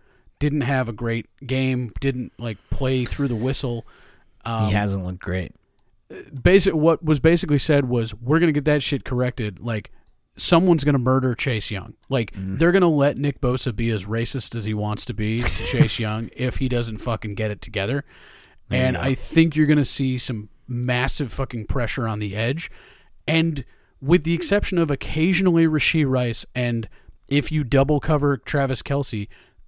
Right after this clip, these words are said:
Speaker 1: I don't know if they're going to be able to, with that amount of time and pressure, get open wide receivers for Patrick Mahomes. So if they can collapse the pocket, which I think they have all the capabilities of doing,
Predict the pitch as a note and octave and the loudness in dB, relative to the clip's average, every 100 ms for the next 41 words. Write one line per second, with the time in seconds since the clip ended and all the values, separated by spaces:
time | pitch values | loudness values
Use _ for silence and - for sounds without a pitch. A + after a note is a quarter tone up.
0 | - B2+ F#3 A3+ G3 D#3+ F3 D#3 C#3+ C#3 | 0 2 4 4 4 6 6 6 0 0
1 | C3+ D#3 C#3+ C3 C#3+ C#3 - B2+ A2+ - | 0 0 2 2 2 0 -2 -2 -4 -6
2 | G#2+ A#2+ D#3 - A#2+ C#3 D#3 D3 C3+ - | -4 -2 0 -2 0 0 0 0 -2 -4
3 | B2 B2 A#2 - A#2+ B2+ F#3 G3 - - | -4 -2 -2 -2 -2 0 -2 -2 -8 -20
4 | _ A#2+ A2 B2 D3+ - _ D#3+ E3+ D#3+ | _ -16 -6 0 0 -2 _ 4 4 2
5 | C3+ C3+ D3 C3 - D#3+ D#3+ G#2+ G2+ - | 2 0 -2 -2 -2 -2 -2 -4 -6 -10
6 | - _ - - D3 D3+ C#3 - D#3 C#3 | -14 _ -16 0 2 2 2 2 2 2
7 | C#3 - B2 G#2+ D#2 - - - - - | -4 -6 -4 -6 -8 -14 -16 -20 -16 -2
8 | C#3+ C3 C3 A#2 D#3+ G3+ F3 - A2 B2+ | 0 0 -2 -2 -2 0 -2 -2 -4 -2
9 | - - A#2+ B2 B2+ G3 F#3+ A2 A2 G#2 | -2 -2 0 0 0 -4 -6 -8 -10 -10
10 | - C3+ C3 A#2+ A#2+ G#2+ _ - B2 C#3 | -6 -6 -4 -4 -4 -8 _ -2 0 0
11 | C3+ C3+ A#2 A2+ A#2+ A#2 G#2+ A2 C#3 F#3 | -2 -4 -2 -4 -2 -4 -6 -4 -2 -2